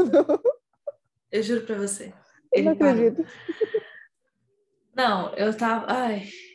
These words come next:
Speaker 2: isso que dá, tipo assim, ele tava numa posição que ele estava de frente pra T V e eu estava de costas, então você já, né?
Speaker 1: Ai, meu Deus do céu.
Speaker 2: E aí ele falou assim, "Nossa, esse jab, não sei o que e tal. Você sabe o que é jab e tal?" Eu falei, "Eu sei o que é um jab."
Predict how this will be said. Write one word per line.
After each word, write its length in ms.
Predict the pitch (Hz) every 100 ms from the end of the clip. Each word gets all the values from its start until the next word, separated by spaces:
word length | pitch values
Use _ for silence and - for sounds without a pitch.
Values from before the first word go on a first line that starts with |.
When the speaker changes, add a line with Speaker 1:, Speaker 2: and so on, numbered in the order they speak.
| _ _ -
Speaker 2:
isso 160 | 349 359
que 100 | 349
dá, 260 | 262 185 220
tipo 180 | 247
assim, 180 | 269 254
ele 320 | - - 247 302
tava 480 | 262 240 269 220 190
numa 200 | 185 180
posição 360 | 185 175 220
que 80 | 220
ele 80 | 220
estava 340 | 214 214 208 208
de 120 | 226
frente 280 | 226 220 220
pra 100 | 220
T 160 | 277
V 180 | 262 233
e 60 | 220
eu 80 |
estava 300 | 196 202 196
de 120 | 196 214
costas, 380 | 185 180 196 -
então 120 | 202
você 200 | 202 196
já, 180 | 208 202
né? 160 | 190 202
Speaker 1:
Ai, 220 | 190 185
meu 120 | 190
Deus 160 | 180 196
do 60 | 208
céu. 240 | 196 190 202 - - - - _ -
Speaker 2:
E 60 |
aí 140 | 254 254
ele 140 | 262 269
falou 160 | -
assim, 260 | 254 - 233
"Nossa, 420 | 226 240 254 -
esse 260 | - 240 208
jab, 360 | - 214 226 220
não 100 | 214
sei 220 | - 214
o 40 |
que 140 | 214 214
e 100 | 214
tal. 300 | - 208 220 - - - - - -
Você 160 | - 285
sabe 300 | 294 330 262
o 60 | 233
que 100 | 208
é 120 | 185
jab 320 | 202 226 220
e 40 |
tal?" 200 | 214 208 220
Eu 60 |
falei, 460 | - 220 196 196 -
"Eu 120 | - 220
sei 380 | - 202 214
o 40 | 202
que 100 | 190
é 40 |
um 120 | 165
jab." 240 | 180 -